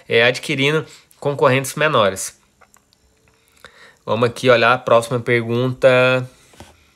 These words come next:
que tá igual o show do milhão, só mandando e, e a pergunta sendo respondida. Até eu acho que teve essa pergunta aqui já. Ou essa aqui eu já respondi? Já respondi como proteger meu capital da inflação.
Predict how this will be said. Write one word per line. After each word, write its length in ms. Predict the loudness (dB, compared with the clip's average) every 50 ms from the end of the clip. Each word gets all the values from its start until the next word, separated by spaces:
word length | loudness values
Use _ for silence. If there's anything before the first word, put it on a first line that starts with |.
| _ _ _ _ _
que 60 | -16
tá 140 | _ -4 -4
igual 400 | -2 0 2 2 2 2 0 -2
o 60 | -2
show 220 | -4 -2 -2 -2 -2
do 80 | -2
milhão, 360 | -4 -2 0 0 0 0 -2
só 160 | -2 0 0 0
mandando 600 | 0 0 0 0 2 0 0 0 -2 -2 -4 -4
e, 340 | -4 -4 -4 -4 -6 -8 -10 -14 _ _ _ _ _ _ _ _ _ _ _ _ _ _ _ _ _ _
e 120 | -4 -4
a 60 | -4 -2
pergunta 560 | -2 -2 -2 -2 -2 -4 -4 -4 -4 -6 -6 -10
sendo 300 | -12 -8 -6 -4 -4 -4
respondida. 760 | -4 -4 -6 -4 -4 -4 -4 -4 -4 -6 -8 -8 -8 -10 -12 -14 _ _ _ _ _ _ _ _ _ _ _ _ _ _
Até 240 | -6 -6 -2 2 2
eu 60 | 2
acho 120 | 2 2 -2
que 80 | -6
teve 180 | -6 -6 -4 -4
essa 140 | -6 -8 -8
pergunta 440 | -6 -6 -6 -4 -4 -6 -8 -8 -8
aqui 140 | -8 -8
já. 320 | -4 0 0 0 0 -2 -6 -14 _ _ _ _ _ _ _ _ _ _ _ _ _ _ _ _ _ _ _ _ _ -4
Ou 80 | -2 0
essa 140 | 0 0 -2
aqui 100 | -2 -2
eu 80 | -2
já 100 | 2 2
respondi? 360 | 0 0 0 -2 -4 -2 2 2
Já 80 | 2
respondi 380 | 2 2 0 0 0 0 0 -2
como 280 | 0 0 0 0 0
proteger 340 | 0 0 0 0 0 -2 -2
meu 100 | -2 0
capital 320 | 2 2 2 4 2 2 2
da 80 | 2
inflação. 760 | -2 -2 -2 -2 -2 -2 -2 0 2 2 4 4 2 -2 -4